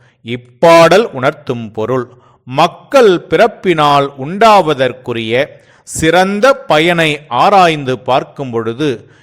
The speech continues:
எவ்வளவிலும் மிக அநேக பயனுடையதாகும். எனவே,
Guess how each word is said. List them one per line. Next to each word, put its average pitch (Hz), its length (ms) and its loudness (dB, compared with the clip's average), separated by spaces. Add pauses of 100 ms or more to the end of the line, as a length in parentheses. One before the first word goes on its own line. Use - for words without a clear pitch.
(120)
எவ்வளவிலும் 170 1000 0 (240)
மிக 147 640 -4 (160)
அநேக 175 680 0 (100)
பயனுடையதாகும். 123 1120 -4 (340)
எனவே, 135 580 -4